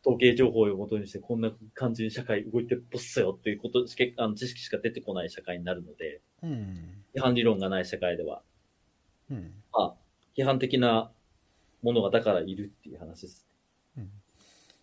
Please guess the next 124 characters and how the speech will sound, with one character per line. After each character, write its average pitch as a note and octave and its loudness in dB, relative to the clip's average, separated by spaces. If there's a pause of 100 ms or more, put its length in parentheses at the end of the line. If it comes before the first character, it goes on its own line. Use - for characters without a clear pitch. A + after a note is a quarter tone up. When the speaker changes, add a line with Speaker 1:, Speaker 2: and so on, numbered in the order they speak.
(260)
Speaker 2:
そ - -12
う C4+ -4
い A#3 -10
う、 G3+ -16 (160)
だ G3+ -12
か G2+ -12
ら、 F#2 -16 (140)
ま D#3+ -4
あ、 G2 -6
な F2+ -10
ん A2 -6
と C#3 -4
な B2 -6
く - -20
そ - -20
う - -20
だ - -20
ね。 - -20 (160)
だ A#3 -2
か - 2
ら - 0
投 A#3+ -2
票 C#4+ 2
行 D#4 -2 (320)
動 B2 -2
も G2+ -4
必 - -8
要 C3 -2
だ C#3 -4
け - -10
ど、 A#2 0
で F3 -2
も C3+ -6
そ F#3 -10
の E3+ -4
投 B3 -2
票 D4 -2
行 D4 -2
動 E3 2
を G#2+ 0
じ C3 -4
ゃ - -2
あ - -8
形 A#2+ -6
成 C#3 0
す C#3 -8
る C#3+ -2
た C#3+ -6
め C#3+ -6
の C#3+ -6
な D3 -6
ん C3 -6
か - -20
そ - -20
の、 E2+ -12 (680)
運 G2+ -8
動 A2 -6
っ B2 -10
て - -4
い C#3 -4
う - -8
の - -10
は - -18
ま - -20
あ - -20 (100)
当 A2 -8
然、 B2+ -6
だ C#3+ -2
っ - -10
て A2+ -4
み C3+ 6
ん G3 4
な F#3 8
忙 E3+ 6
し F#3+ 2
い G#3 4
じ C#3 8
ゃ A2 4
な F#2 -2
い - -12
で - -12
す - -16
か。 - -18 (1120)
Speaker 1:
う G#2+ -2
ん。 G#2+ 0
Speaker 2:
み - 4
ん A2 2
な C3 4
な A#2 6
ん - 2
か B2+ -6
そ A2 -4
の G2+ -2
選 A2 -2
挙 A#2 0
の F#2 -4
こ A#2 -6
と A2 -4
ば A2 -6
っ - -12
か D3 4
り B2 2
か-、 A#2+ -4
あ A#2+ -6
の、 A2+ -4
選 - 0
挙 - -4
っ - -10
て - -18
い - -14
う - -14
か、 F2+ -8
ま - -6
あ、 - -8
政 D#3 4
治 E3+ 0
の E3+ 0
こ E3 0
と C3+ 2
ば - -2
っ - -10
か C3+ -2
り - -4
考 G#2+ -6